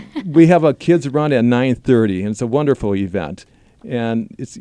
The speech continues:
Speaker 2: essentially a hundred-yard dash for all the kids
Speaker 1: Cute.
Speaker 2: involved. And,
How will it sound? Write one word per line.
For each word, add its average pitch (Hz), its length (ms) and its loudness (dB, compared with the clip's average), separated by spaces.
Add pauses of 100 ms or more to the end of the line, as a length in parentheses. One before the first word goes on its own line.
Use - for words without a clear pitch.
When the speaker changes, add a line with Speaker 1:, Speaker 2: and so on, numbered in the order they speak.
(140)
Speaker 2:
essentially 160 480 0
a 120 60 0
hundred-yard 131 560 -2
dash 110 540 -4
for 98 220 -6
all 104 140 -4
the 104 120 -6
kids 107 260 -8
Speaker 1:
Cute. 101 100 -6
Speaker 2:
involved. 92 440 -6
And, 92 260 -6